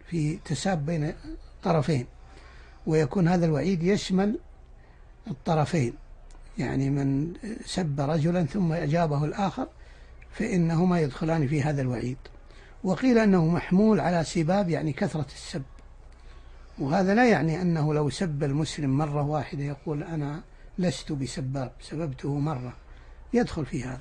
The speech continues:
سباب المسلم فسوق، والفسوق هنا المقصود به الفسق. وقيل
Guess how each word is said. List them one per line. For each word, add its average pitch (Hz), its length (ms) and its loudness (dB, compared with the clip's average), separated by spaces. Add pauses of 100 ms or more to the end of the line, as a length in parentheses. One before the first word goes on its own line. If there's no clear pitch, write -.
سباب 160 480 0
المسلم 175 500 -2 (260)
فسوق، - 540 -2 (840)
والفسوق 160 1160 2
هنا 165 240 2
المقصود 165 500 0
به 196 340 4 (360)
الفسق. - 500 0 (1160)
وقيل 226 480 6